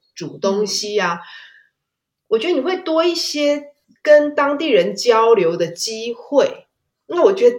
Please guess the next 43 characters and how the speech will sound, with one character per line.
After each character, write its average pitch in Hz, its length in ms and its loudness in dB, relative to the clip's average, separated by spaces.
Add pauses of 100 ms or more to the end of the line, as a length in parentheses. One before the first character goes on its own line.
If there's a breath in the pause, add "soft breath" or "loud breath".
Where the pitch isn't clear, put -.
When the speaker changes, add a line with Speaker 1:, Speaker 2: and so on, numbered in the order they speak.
Speaker 1:
这 370 120 -2
样 262 280 0
真 254 180 4
的 214 120 6
是 262 360 -2
很 190 440 -6
好。 - 240 -8 (440 soft breath)
然 202 140 0
后 285 180 2
这 311 200 -2
一 233 40 -6
次 269 280 -2
我 160 200 2
觉 170 140 -6
得 180 300 -2 (120)
我 143 380 -6 (140)
的 175 260 -2
外 226 160 2
甥 220 140 2
女 175 100 0
他 180 140 -8
们 160 200 -4
来， - 380 -14 (1300)
他 339 80 0
们 294 100 0
给 269 80 2
我 247 80 6
一 - 20 8
个 240 120 2
很 165 180 -4
大 220 160 -2
的 180 80 -4
回 160 220 -4
馈， 233 160 4
就 247 100 -4
是 247 140 -2
语 175 180 -8
言 147 240 -8
很 - 240 -12
重 175 340 -4
要。 165 280 -8
因 330 100 -4
为 370 100 -2